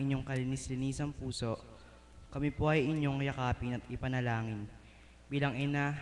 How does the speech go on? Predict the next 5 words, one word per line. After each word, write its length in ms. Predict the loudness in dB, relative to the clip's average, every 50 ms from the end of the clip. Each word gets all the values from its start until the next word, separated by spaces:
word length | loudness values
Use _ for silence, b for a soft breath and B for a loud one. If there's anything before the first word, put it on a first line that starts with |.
| -8 -10 -6
at 160 | -4 -4 -2
reyna 320 | 0 0 0 2 2 2 2
ng 160 | 2 0 0
sanlibutan. 720 | -2 -2 -2 -2 -2 -4 -2 -4 -4 -4 -4 -4 -4 -6 -6 -8 -10 -10 -10 -10 -12 -16 -20 -20 -20 -20 B B B B B B B B B -12 -8
Ang 80 | -8